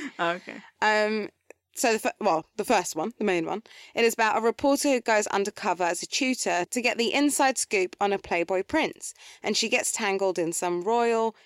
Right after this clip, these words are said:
Speaker 2: intrigue and ends up finding love.
Speaker 1: Spoiler. <laughs> Just joking.
Speaker 2: <laughs> And it stars Rose McIver, who we know from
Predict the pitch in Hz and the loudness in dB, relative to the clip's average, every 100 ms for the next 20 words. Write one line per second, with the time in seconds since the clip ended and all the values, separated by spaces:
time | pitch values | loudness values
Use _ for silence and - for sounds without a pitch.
0 | - 277 269 - 202 185 180 - _ 190 | -4 0 2 0 0 2 0 -4 _ -2
1 | 190 196 190 175 - 185 180 226 262 453 | 0 0 0 -2 -2 -2 -2 0 2 2
2 | - - _ _ _ _ _ _ _ _ | 0 -6 _ _ _ _ _ _ _ _
3 | _ _ _ - - - 320 370 233 269 | _ _ _ -18 -2 2 4 2 2 2
4 | 277 214 - - 262 339 330 392 403 359 | 2 0 -4 0 6 8 8 6 4 4
5 | 311 311 294 277 - - - - 262 269 | 4 2 2 0 -2 -12 -16 -4 2 2
6 | 247 - - 254 254 233 240 247 254 240 | 2 0 2 2 2 0 0 2 0 0
7 | 202 185 180 175 180 175 170 - 190 180 | 0 2 2 0 0 -2 -2 -2 0 0
8 | 170 170 - 156 | 0 -2 -4 -6